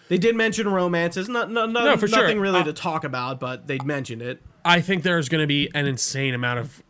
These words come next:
Speaker 2: companion slash crew members in this
Speaker 1: Yeah.
Speaker 2: that you can
Speaker 1: Um,
Speaker 2: get.
Speaker 1: uh, yeah,
Speaker 2: So
Speaker 1: and, um,
Speaker 2: and they all have special, uh, like, you know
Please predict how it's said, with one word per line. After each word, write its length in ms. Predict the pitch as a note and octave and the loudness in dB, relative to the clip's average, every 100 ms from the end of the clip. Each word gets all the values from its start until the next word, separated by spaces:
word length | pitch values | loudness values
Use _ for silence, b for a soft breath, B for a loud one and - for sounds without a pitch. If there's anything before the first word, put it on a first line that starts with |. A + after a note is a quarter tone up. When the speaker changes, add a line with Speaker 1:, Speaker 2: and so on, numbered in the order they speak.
| - | -8
Speaker 2:
companion 600 | D#3 C#3 C#3+ C3+ B2+ A#2+ | -4 0 2 2 0 -4
slash 300 | - C3 - | -2 -2 -2
crew 160 | - A#2+ | -4 -6
members 320 | A#2 A2 A2+ | -6 -12 -14
in 80 | G#2 | -16
this 180 | - | -10
Speaker 1:
Yeah. 240 | D#3 C#3 A2+ | -6 -4 -2
Speaker 2:
that 140 | C3+ | -2
you 80 | B2+ | -2
can 140 | C#3 | -4
Speaker 1:
Um, 40 | B2 | -4
Speaker 2:
get. 220 | A#2+ - _ | -4 -6 _
Speaker 1:
uh, 60 | D3+ B2 | -10 -2
yeah, 320 | D#3 C3 B2 | 0 0 -2
Speaker 2:
So 40 | F2 | -6
Speaker 1:
and, 220 | D3+ D#3 | -6 -2
um, 500 | D3+ D3 C#3 B2+ A#2 _ - | -2 -2 -4 -6 -10 _ -2
Speaker 2:
and 140 | F3 | 2
they 80 | E3+ | 4
all 160 | E3+ | 4
have 220 | E3+ E3+ B2 | 4 2 0
special, 800 | - - E3+ - D#3+ D3 C#3+ - | -4 2 0 2 0 0 -2 -2
uh, 260 | D3 C3+ C3 | 0 0 0
like, 280 | C3 A#2+ | -2 -4
you 80 | D3 | -2
know 240 | C3+ B2 | 0 0